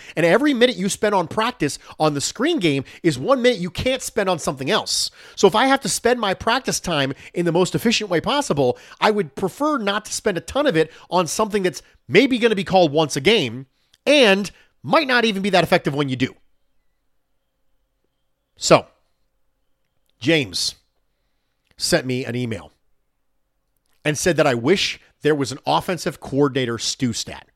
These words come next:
He said, "The feelings over stats takes when it comes to the conversation around Ken Dorsey and the Bills offense is hard for me as an engineer who doesn't have the time or the background to really nerd out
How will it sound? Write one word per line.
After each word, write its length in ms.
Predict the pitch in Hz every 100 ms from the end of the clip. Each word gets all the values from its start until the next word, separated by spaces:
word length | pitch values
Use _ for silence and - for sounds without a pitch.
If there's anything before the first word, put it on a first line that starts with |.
| _ _ _ _ _ _ -
He 100 | 170
said, 180 | 180
"The 60 | 139
feelings 480 | - 196 247 240 190
over 160 | 180
stats 640 | 165 - 156 110 - - - _ -
takes 320 | 180 131 -
when 120 | 135
it 80 | 127
comes 300 | - 160 170
to 120 | -
the 60 | 131
conversation 640 | - 151 151 - 151 -
around 240 | 135 123 120
Ken 240 | 147 139
Dorsey 420 | 123 131 - 98 - - -
and 80 |
the 60 | 113
Bills 260 | 131 135 135
offense 480 | 117 110 98 90 - _ -
is 140 | 135
hard 360 | - 170 196 190
for 160 | 180
me 300 | 139 113 85 _ _ -
as 140 | 135
an 100 | 120
engineer 540 | 123 160 170 147 135 123 - -
who 120 | 123
doesn't 300 | 120 131 165
have 120 | 175
the 60 | 190
time 300 | 160 151 147
or 80 |
the 80 | 156
background 480 | 127 113 - 117 110
to 100 | 110
really 300 | 101 123 131
nerd 260 | 117 123 117
out 280 | 98 85